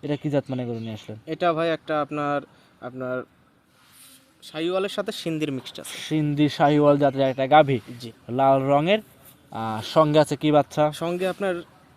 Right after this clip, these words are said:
Speaker 2: একদম হাই পার্সেন্টের ব্রাহ্মা ষাঁড় বাচ্চা আছে।
Speaker 1: হাই পার্সেন্টের ব্রাহ্মা ষাঁড় বাচ্চা।
Speaker 2: জি, দর্শক ভাই দেখলে পারে বুঝতে পারবে যে বা-, বাচ্চাটা কতটুক পার্সেন্ট পাইছে।
Speaker 1: আচ্ছা, বাচ্চাটার বয়স কেমন হবে?
Speaker 2: বাচ্চাটার বয়স আপনার,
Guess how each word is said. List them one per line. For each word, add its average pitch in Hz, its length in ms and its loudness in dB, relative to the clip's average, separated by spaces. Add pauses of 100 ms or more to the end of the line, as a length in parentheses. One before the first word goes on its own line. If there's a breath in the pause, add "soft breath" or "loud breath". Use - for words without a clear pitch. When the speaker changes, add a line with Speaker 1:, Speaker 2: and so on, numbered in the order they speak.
(320)
Speaker 2:
একদম 170 340 -6
হাই 143 260 -4
পার্সেন্টের 190 500 -4
ব্রাহ্মা 151 300 -2
ষাঁড় 143 280 -2
বাচ্চা 123 300 -4
আছে। 117 180 -10
Speaker 1:
হাই 143 120 6
পার্সেন্টের 151 520 2
ব্রাহ্মা 135 360 -2
ষাঁড় 175 280 6
বাচ্চা। 131 360 2
Speaker 2:
জি, 110 100 -8
দর্শক 175 260 -2
ভাই 208 120 0
দেখলে 196 280 -2
পারে 233 180 2
বুঝতে 202 240 -4
পারবে 175 220 -2
যে 165 120 -2
বা-, 151 220 -4 (120)
বাচ্চাটা 175 360 0 (120)
কতটুক 208 380 -4
পার্সেন্ট 143 340 0
পাইছে। 117 300 -6 (180)
Speaker 1:
আচ্ছা, - 220 -18 (160)
বাচ্চাটার 143 360 -4
বয়স 139 260 0
কেমন 135 260 -6
হবে? 131 240 -6 (140)
Speaker 2:
বাচ্চাটার 151 440 -2
বয়স 143 300 -2
আপনার, 135 360 -2